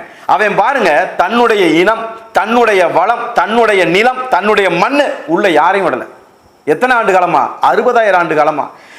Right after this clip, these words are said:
ஏன் ராஜேந்திர சோழன் கூட அங்க போனதா சொல்லப்படுதே தவிர இன்னும் அதற்கான சாட்சியங்கள் இல்ல. அப்ப அறுபதாயிரம் ஆண்டுகளாக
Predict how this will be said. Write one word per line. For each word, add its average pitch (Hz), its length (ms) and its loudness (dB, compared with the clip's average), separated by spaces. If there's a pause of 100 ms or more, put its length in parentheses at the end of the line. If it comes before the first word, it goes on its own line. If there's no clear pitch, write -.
(100)
ஏன் 202 220 2
ராஜேந்திர 269 540 2
சோழன் 247 300 0
கூட 240 140 2
அங்க 233 160 -2
போனதா 226 440 0
சொல்லப்படுதே 240 560 0
தவிர 165 560 0
இன்னும் 196 280 0
அதற்கான 165 640 0 (380)
சாட்சியங்கள் 240 540 0
இல்ல. 120 300 -4 (500)
அப்ப 202 500 0 (220)
அறுபதாயிரம் 285 560 2
ஆண்டுகளாக 254 840 2